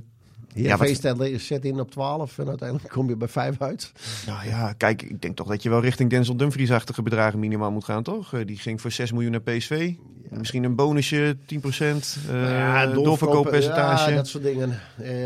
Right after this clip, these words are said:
Speaker 1: behalen Europees voetbal, eh, zoveel, eh, nou ja, je kent de voorwaarden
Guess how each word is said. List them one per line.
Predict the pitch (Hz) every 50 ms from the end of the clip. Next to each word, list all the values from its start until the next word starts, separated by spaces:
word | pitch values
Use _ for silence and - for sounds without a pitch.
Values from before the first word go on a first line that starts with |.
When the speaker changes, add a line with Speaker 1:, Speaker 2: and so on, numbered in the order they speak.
| 120 117
Speaker 1:
behalen | 127 117 127 139 135 127 123 127
Europees | 127 120 120 - 135 123 117 -
voetbal, | - 151 147 135 143 135 127 127 127 127 127
eh, | 123 123 127
zoveel, | 113 - - 139 131 117 117 123 127 123 123 120 120 120 120
eh, | 117 113 117
nou | 117 117 117 117 113 117 113 107
ja, | 107
je | 110 98 90 90
kent | - - 113 131
de | 131 117
voorwaarden | - - 113 110 110 110 110 113 -